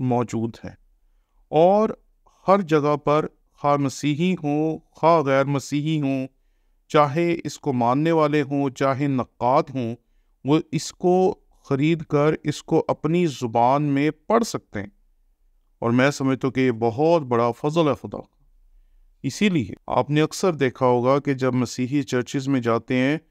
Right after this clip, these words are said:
तो बहुत ज़्यादा लोग अपनी बाइबल साथ लेके जाते हैं और चर्चेज में भी बेशुमार बाइबलें रखी होती हैं जो उन ईमानदारों के लिए होती हैं जो अपने घर से बाइबल लाने के आदी नहीं होते, लेकिन वो वहाँ पर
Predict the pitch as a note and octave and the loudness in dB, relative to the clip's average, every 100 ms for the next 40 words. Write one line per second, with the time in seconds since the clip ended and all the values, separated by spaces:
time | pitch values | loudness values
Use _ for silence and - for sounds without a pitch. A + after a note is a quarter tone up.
0 | _ _ _ _ - C#3 A#2+ A2+ D#3+ G3 | _ _ _ _ -4 -2 -2 -2 2 2
1 | D#3+ C#3+ C#3 B2+ D3 D3+ - - E3 F3 | 2 0 0 0 -2 -2 -8 -6 -2 0
2 | G3 D3+ - B2+ C3 C#3+ F3+ - - D3 | 0 -4 0 0 2 2 0 -2 -2 2
3 | F#3 G3+ F3 C3+ C3 G#2+ - G#2+ G#2 _ | 2 2 -2 -2 -2 -4 -4 -12 -14 _
4 | _ _ _ _ C3 B2 - D3+ - F3 | _ _ _ _ -6 -4 0 0 0 -4
5 | C#3+ D#3 F3 D3 D3 - C3 C3+ D#3 G3 | 0 0 0 0 0 -2 -4 0 2 2
6 | D#3+ C3+ C3 C3+ B2 - C3 A#2+ C3+ D3 | 2 0 0 -2 -2 -2 -2 -2 -2 -2
7 | E3 D3 D3 D3 D#3 - C#3 C3 B2+ B2+ | 0 0 -2 -2 -4 -2 0 0 0 0
8 | C#3 E3 D#3 C3+ C3 G#2+ B2+ C#3+ D3+ _ | 2 0 -2 0 0 -2 -2 0 -2 _
9 | _ _ _ C3 C#3+ C#3+ D3+ C#3+ B2+ B2+ | _ _ _ -2 0 2 0 0 0 -2
10 | - D#3 C#3 B2+ C3+ C3+ B2+ C3 C3 A#2+ | 0 -2 0 0 0 0 0 -2 0 -2
11 | A#2+ B2 B2 E3 D3+ G#2+ C#3 D3 C#3 B2+ | 0 -2 0 0 0 -2 -2 0 0 -2
12 | C#3+ C3+ C#3 A#2+ G#2+ C3 C#3 - D3 | -2 -2 -2 -2 -2 -2 -2 0 -2